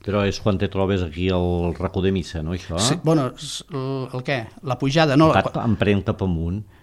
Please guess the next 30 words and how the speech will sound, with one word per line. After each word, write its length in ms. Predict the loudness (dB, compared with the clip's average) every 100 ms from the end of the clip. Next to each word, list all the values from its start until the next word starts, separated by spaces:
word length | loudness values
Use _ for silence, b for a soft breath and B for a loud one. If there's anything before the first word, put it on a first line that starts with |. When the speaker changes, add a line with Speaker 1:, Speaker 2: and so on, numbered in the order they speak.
| b b
Speaker 1:
del 160 | -4 4
Speaker 2:
No, 140 | 8 8 8
Speaker 1:
racó 80 | 4
de 80 | 4
Speaker 2:
quan 100 | 6
Speaker 1:
missa. 80 | 8
Speaker 2:
arribes 240 | 8 10
al 80 | 8
racó 220 | 8 8
de 60 | 8
missa 240 | 8 8
ja 80 | 6
es 80 | 6
fa 80 | 4
la 80 | 6
pujada 320 | 4 4 2
forta, 240 | 0 -2
Speaker 1:
Ja, 140 | 0 2
Speaker 2:
eh? 180 | 0 -2
Speaker 1:
però 160 | -4 -2
llavors 220 | 0 0
encara 160 | 4 4
puges 300 | 2 -2 -2
una 160 | -2 -4
mica. 160 | -2 0
Speaker 2:
Sí, 160 | 0 -2
sí, 220 | -4 -6
sí. 160 | -6 -8
Eh, 1200 | -8 -20 -20 -20 -4 0 2 4 4 4 4 2 -4 -20 -20 -4
arriba 260 | 2 6 10